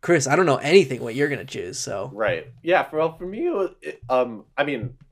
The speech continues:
Speaker 2: I don't think it's any secret that of the three, I've seen the least. Um, but for me, when I approached making this stack, I didn't really think of it as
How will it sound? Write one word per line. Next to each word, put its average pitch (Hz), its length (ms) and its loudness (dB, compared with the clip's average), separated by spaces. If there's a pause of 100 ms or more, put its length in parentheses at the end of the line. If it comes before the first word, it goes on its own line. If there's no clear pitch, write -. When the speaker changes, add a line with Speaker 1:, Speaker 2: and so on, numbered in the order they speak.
Speaker 2:
I 123 100 4
don't 143 100 -2
think 143 100 -2
it's - 80 -4
any 120 120 2
secret 107 300 -6
that 98 140 -2
of 107 160 -4
the 113 100 -2
three, 95 280 -10
I've 92 200 -4
seen 95 160 -14
the 90 60 -12
least. 87 440 -14 (500)
Um, 87 560 -2 (560)
but 107 440 0 (240)
for 160 120 -2
me, 156 260 -4
when 185 140 -2
I 131 100 0
approached 107 580 -6 (140)
making 98 340 -14
this 90 180 -14
stack, 85 520 -6
I 117 120 -2
didn't 123 340 -6
really 117 280 -2
think 98 260 -12
of 95 100 -6
it 101 220 -2
as 87 420 -6